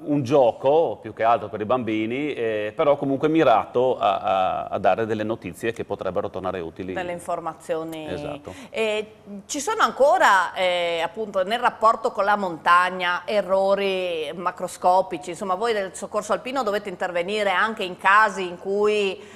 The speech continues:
Speaker 2: eh, insomma, viene proprio da dire te la sei un po' cercata, ecco, nel, chiaramente magari se ti sloghi la caviglia, insomma in casi non gravi, perché ovviamente poi lì,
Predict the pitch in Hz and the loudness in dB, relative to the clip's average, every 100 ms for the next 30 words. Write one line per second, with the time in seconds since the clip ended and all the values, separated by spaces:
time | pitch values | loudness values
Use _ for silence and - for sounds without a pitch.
0 | - 170 180 170 170 165 160 156 160 180 | -6 0 2 4 2 0 -2 -4 -6 -8
1 | 170 185 185 185 190 175 165 202 185 170 | -4 -2 -2 -4 -2 -2 0 0 0 -2
2 | 165 180 175 180 170 - 196 196 175 - | -2 -2 -2 -2 -2 0 6 6 6 4
3 | 151 151 156 151 - 147 143 143 143 139 | 2 2 2 -2 -6 -6 -6 -6 -4 -4
4 | 139 139 135 143 139 156 156 135 135 147 | -4 -6 -6 -6 -6 -6 -8 -8 -6 -6
5 | 147 147 147 151 147 143 139 147 139 156 | -8 -12 -14 -8 -6 -6 -8 -8 -8 -8
6 | 156 135 143 139 151 151 147 151 151 143 | -10 -10 -14 -6 -4 -4 -6 -8 -4 0
7 | 156 151 147 147 143 143 147 143 139 147 | 0 -2 -10 -10 -8 -8 -8 -12 -10 -10
8 | 135 135 | -10 -14